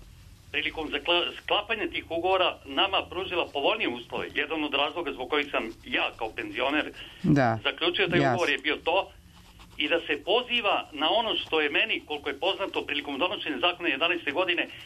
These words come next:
Speaker 1: bilo izričit razlog da ne može banka zbog promene stanja na tržištu, promene kamatnih stopa i tako dalje. Da ne pominjem jedan cinizam gde se u jednoj rečenici tog obrazloženja navodi da je to u ime zaštite korisnika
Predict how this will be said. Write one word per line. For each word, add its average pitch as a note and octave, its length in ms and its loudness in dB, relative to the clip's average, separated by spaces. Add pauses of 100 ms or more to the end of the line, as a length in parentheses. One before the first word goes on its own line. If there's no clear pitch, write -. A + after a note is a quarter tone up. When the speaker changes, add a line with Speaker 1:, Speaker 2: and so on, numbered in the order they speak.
(140)
Speaker 1:
bilo F3+ 280 0 (120)
izričit A3+ 680 -2
razlog E3 640 0 (280)
da D3 160 -2
ne G3+ 220 2
može G#3 340 -2
banka E3 400 0
zbog C#3 200 -6
promene C3+ 360 2 (320)
stanja F3 480 2
na C3 260 2
tržištu, D#3 840 -4 (300)
promene F#3+ 320 2
kamatnih F3 460 0
stopa E3+ 420 2
i C3+ 100 -2
tako D3 260 -2
dalje. G2+ 240 -2 (340)
Da D#3 140 -2
ne F3 140 2
pominjem G#3+ 300 2
jedan F3+ 260 0
cinizam F3 480 0
gde C#3 240 0
se D#3 220 2
u D3 100 -2
jednoj F3+ 280 2
rečenici E3+ 440 -2
tog E3 200 2
obrazloženja C3+ 640 0 (420)
navodi G3 560 0 (280)
da D3 80 0
je D3 140 -2
to F#3+ 260 2
u D3+ 60 0
ime F#3+ 220 4
zaštite D#3+ 520 -2
korisnika E3 480 0